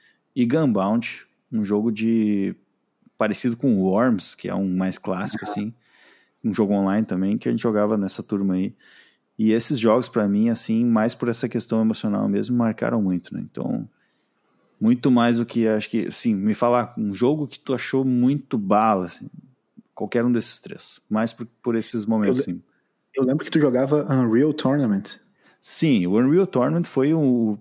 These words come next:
Speaker 1: talvez o grande momento meu de
Speaker 2: Uma febre,
Speaker 1: games,
Speaker 2: né?
Speaker 1: ah, online, né? Eu posso dizer que uma vez na vida eu fui bom num jogo, e o nome desse jogo era Unreal Tournament noventa e nove.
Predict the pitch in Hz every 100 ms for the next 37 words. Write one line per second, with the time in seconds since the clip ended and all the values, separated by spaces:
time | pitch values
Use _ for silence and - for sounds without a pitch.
0 | - 110 127 131 113 127 147 139 117 131
1 | 135 120 107 120 143 - - 113 123 107
2 | 104 107 127 131 104 107 - - - 113
3 | 110 107 104 101 95 - _ _ _ _
4 | _ _ _ - 107 - 320 - - 110
5 | 110 95 - 95 87 - - - - _
6 | - 107 120 - _ _ _ _ _ _
7 | - 123 123 135 107 127 135 139 139 143
8 | 160 143 147 135 120 143 143 143 117 107
9 | 120 135 104 95 110 - - _ _ -
10 | 123 110 107 110 104 110 110 117 104 113
11 | 113 113 113 110 120 117 107 104 113 113
12 | 110 113 117 92 85 -